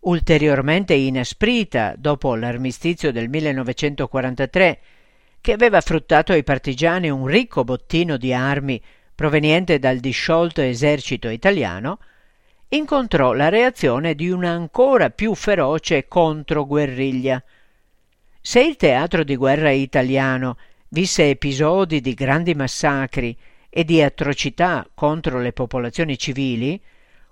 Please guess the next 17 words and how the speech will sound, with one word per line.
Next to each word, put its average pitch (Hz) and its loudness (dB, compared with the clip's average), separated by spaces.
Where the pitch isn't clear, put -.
con 160 2
o 135 -4
senza 170 2
il 107 -6
pretesto 139 -2
di 110 -6
azioni 143 -2
di 120 -6
rappresaglia, 131 -2
nell'area 277 4
del 143 0
litorale 165 2
adriatico 208 -2
la 190 2
violenza 240 4
della 147 2
repressione 143 -2